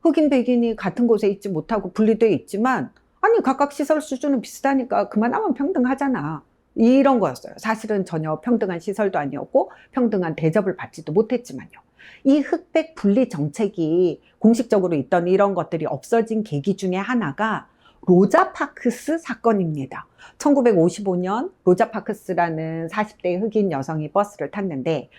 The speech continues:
그땐 앞자리 네 줄은 무조건 백인이 앉는 거였대요.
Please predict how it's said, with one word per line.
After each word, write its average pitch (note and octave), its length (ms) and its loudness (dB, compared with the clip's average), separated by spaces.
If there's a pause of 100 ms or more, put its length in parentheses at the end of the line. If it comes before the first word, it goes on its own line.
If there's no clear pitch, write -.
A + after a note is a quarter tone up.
(140)
그땐 - 280 2
앞자리 F#3+ 360 0
네 D3 140 2
줄은 F3 240 -2
무조건 E3+ 480 -4
백인이 A#3 340 2
앉는 C#3 220 -2
거였대요. D3 560 -4